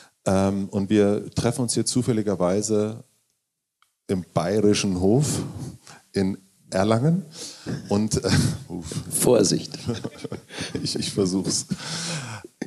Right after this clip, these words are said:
Speaker 1: Und ich frage dich, äh, wer bist denn du und was machst denn du so? Was würdest denn du mir heute Abend antworten?
Speaker 2: Heute Abend? Heute Abend würde ich, äh,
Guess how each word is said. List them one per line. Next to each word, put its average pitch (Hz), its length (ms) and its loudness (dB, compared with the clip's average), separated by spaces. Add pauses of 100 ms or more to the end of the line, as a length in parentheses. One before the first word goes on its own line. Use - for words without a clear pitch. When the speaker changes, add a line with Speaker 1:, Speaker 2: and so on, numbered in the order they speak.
(140)
Speaker 1:
Und 107 260 0
ich 113 100 0
frage 135 360 0
dich, 131 440 0
äh, 110 300 0 (120)
wer 101 100 4
bist - 340 0
denn 135 100 -2
du 123 100 6
und 104 80 2
was 107 120 2
machst 127 300 2
denn 95 80 -6
du 80 120 -2
so? 76 280 0 (260)
Was - 180 -4
würdest 123 280 2
denn 117 80 -2
du 104 80 -2
mir 95 140 0
heute 101 240 0
Abend 90 220 -6
antworten? 80 500 -4 (840)
Speaker 2:
Heute 165 320 6
Abend? 135 480 0 (1080)
Heute 151 360 6
Abend 120 360 4
würde 117 200 8
ich, 113 260 6
äh, 104 320 8